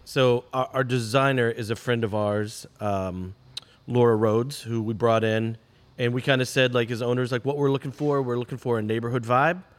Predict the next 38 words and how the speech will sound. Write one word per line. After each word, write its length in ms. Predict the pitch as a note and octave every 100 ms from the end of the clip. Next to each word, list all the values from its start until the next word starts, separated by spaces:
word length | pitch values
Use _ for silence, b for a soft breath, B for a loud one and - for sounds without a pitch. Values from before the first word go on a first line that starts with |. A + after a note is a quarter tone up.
| b b
We're 80 | A#2
looking 160 | A#2 A#2
for 140 | B2
something 340 | - A2+ G#2+ G2
classic. 500 | A#2+ B2 C3 D#3 C#3 -
We 100 | G#2+
wanted 220 | G#2+ A2
to 80 | G#2+
have 100 | G2+
an 120 | G2+ -
Art 200 | A2+ A2
Deco 300 | A#2 A2 A2
feel. 380 | G2+ - B2+ C3 C#3
We 60 |
wanna 160 | G#2 G#2
pay 300 | - G#2 G2
homage 500 | F2+ G2 G#2+ A#2 A#2+
to 100 | -
writers. 520 | G2+ A2+ C#3 D#3 F3 - B B B B B
We 80 | A#2
wanna 180 | A#2 A2+
be 120 | A#2+
able 180 | A2+ A2+
to 100 | G#2+
have 200 | A2+ G2+
a 40 |
sports 460 | - - B2 A#2+ -
element 380 | B2 B2 A2+ -
to 180 | C#3+
it, 140 | E3 D#3+
so 80 | G#2+
if 80 |
we 80 | G#2+
wanna 180 | G#2 G#2
watch 240 | G2 F#2+
games, 300 | - A2 A2+
we 80 | G2+
can. 380 | F2+ A#2+ C#3+ G#3